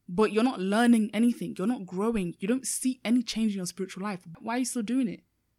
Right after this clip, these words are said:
I believe if you're doing something for a period of time, you should start reevaluating or evaluating, what have I been gaining from this? How have I been growing?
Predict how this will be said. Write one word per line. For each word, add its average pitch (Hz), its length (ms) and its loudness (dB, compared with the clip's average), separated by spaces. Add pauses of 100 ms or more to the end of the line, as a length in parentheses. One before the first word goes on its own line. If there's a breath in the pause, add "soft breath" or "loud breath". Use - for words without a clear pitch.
(500)
I 254 80 6
believe 453 240 4
if 269 80 -4
you're 233 140 4
doing 294 240 4
something 180 420 -4
for 180 220 -8 (440)
a 185 60 -4
period 247 260 0
of 170 120 -8
time, 180 340 -6 (1000)
you 247 160 0
should - 180 0
start 254 220 4
reevaluating 202 800 2
or - 200 -4
evaluating, 180 800 -2
what 220 360 -2
have 202 200 -6
I 202 140 0
been 175 260 -4
gaining 175 460 -4
from 165 300 -8
this? - 360 -16 (600)
How 262 160 0
have 247 100 2
I 226 80 2
been 202 180 -2
growing? 180 380 -2